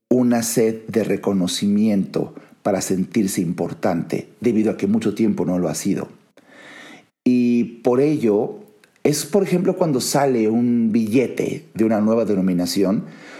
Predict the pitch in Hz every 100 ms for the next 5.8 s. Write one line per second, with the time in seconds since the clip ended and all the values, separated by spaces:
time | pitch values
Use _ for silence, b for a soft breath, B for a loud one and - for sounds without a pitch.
0 | B - 156 165 170 156 139 127 131 139
1 | 131 131 113 127 120 117 127 120 120 117
2 | 110 113 113 123 117 104 104 104 104 -
3 | 104 92 90 98 95 98 98 104 117 110
4 | 117 104 92 101 B B B - 113 123
5 | 123 131 - - 131 110 117 107